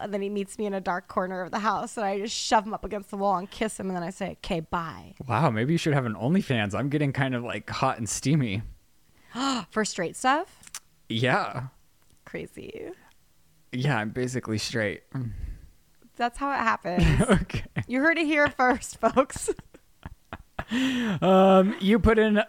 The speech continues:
Speaker 2: a headline, "Celebrities wearing visible underwear." And you said, "I fucking hope not."
Speaker 1: No, invisible underwear.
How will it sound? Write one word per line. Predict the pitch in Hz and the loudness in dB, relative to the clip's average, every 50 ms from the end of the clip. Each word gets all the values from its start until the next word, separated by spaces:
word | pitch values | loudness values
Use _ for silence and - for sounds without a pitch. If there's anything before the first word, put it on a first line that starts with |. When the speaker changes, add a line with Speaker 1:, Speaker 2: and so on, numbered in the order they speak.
| - | 2
Speaker 2:
a | - 180 175 170 165 165 156 151 151 147 156 214 233 240 - - - - - - - - _ - | 4 6 8 8 8 8 8 6 6 4 4 2 -2 -4 -8 -12 -18 -20 -20 -20 -20 -20 _ -4
headline, | - 135 160 175 180 175 156 139 123 110 107 107 120 127 - - _ _ _ - - - - _ _ - _ _ - | 0 2 4 2 2 2 0 0 0 0 -2 -4 -6 -8 -10 -14 _ _ _ -20 -20 -20 -20 _ _ -20 _ _ -4
"Celebrities | - - 170 175 185 196 185 202 202 208 202 - - | -2 2 4 6 6 6 6 6 4 4 4 4 6
wearing | 180 175 170 165 165 160 | 6 6 6 6 6 4
visible | 127 120 165 175 160 170 175 143 175 170 165 165 - | 4 4 4 4 6 4 4 4 6 6 6 6 6
underwear." | - 151 147 127 127 120 110 101 95 92 95 110 - - _ _ _ _ _ _ _ _ | 4 2 4 4 2 2 2 0 0 0 -2 -4 -8 -14 _ _ _ _ _ _ _ _
And | - 135 147 151 | 0 2 2 2
you | 156 | 2
said, | - - 139 135 135 - - _ - | 2 2 0 0 0 -2 -6 _ -2
"I | 139 139 | -2 -2
fucking | - - 160 - - 151 | 0 -2 -2 0 0 0
hope | 135 131 120 - - | 2 2 0 0 -4
not." | - 92 69 - - _ _ _ _ _ _ _ _ _ _ _ _ _ | -8 -8 -8 -8 -12 _ _ _ _ _ _ _ _ _ _ _ _ _
Speaker 1:
No, | 240 247 240 208 - - - | 2 4 4 4 2 0 -2
invisible | 254 269 294 302 226 214 226 208 208 190 185 180 180 | 0 0 0 0 2 0 0 0 0 0 0 0 0
underwear. | 185 180 175 170 160 156 113 - | 0 -2 -2 -4 -4 -4 -6 -8